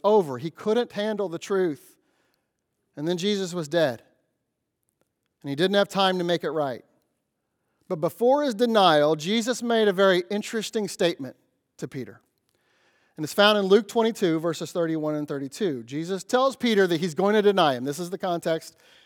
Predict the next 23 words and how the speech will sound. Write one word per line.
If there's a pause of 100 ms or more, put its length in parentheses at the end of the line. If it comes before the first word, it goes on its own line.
(180)
He
tells
him,
"I'm
gonna (160)
deny
him."
And
then
look
what
he
says
in
verse
thirty-one. (920)
And
the
Lord
said,
"Simon,
Simon,
behold,